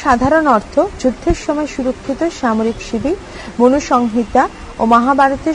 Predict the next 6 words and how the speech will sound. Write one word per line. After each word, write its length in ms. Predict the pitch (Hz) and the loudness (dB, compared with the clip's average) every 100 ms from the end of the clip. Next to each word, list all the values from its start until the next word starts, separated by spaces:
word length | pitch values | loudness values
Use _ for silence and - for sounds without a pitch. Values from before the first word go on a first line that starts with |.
| - | 0
শান্তি 320 | 247 226 254 247 | -2 0 -2 2
পর্বে 280 | 247 240 285 | 2 2 -2
দুর্গের 480 | 247 220 208 277 240 | -2 -4 -2 -2 2
বদলে 420 | 226 196 214 302 - - - - - | 2 2 2 0 -2 -14 -18 -18 -2
পুরো 400 | 302 294 294 381 403 | 4 4 6 4 4
অর্থাৎ 400 | 233 226 - 277 | 2 2 0 0